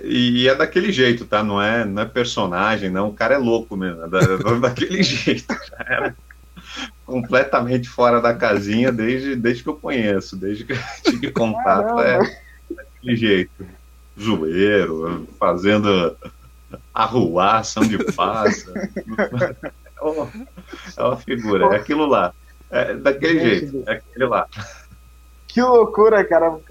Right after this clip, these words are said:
Speaker 2: Guerra de sabonete, fazenda, meu Deus do
Speaker 1: É,
Speaker 2: céu,
Speaker 1: isso
Speaker 2: cara.
Speaker 1: é.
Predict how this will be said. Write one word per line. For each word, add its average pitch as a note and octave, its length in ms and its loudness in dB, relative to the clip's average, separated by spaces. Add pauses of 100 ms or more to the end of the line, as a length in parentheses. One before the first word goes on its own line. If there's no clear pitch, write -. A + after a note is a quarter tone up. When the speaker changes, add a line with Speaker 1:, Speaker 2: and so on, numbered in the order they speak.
(120)
Speaker 2:
Guerra G3+ 220 4
de E3 80 -6
sabonete, F#3+ 1040 2 (340)
fazenda, F3+ 680 -2
meu F#3 160 -4
Deus - 140 4
do F3 100 2
Speaker 1:
É, C#3+ 280 4
Speaker 2:
céu, D#3 120 2
Speaker 1:
isso D3 40 -10
Speaker 2:
cara. A#2+ 500 2 (600)
Speaker 1:
é. B2+ 340 -6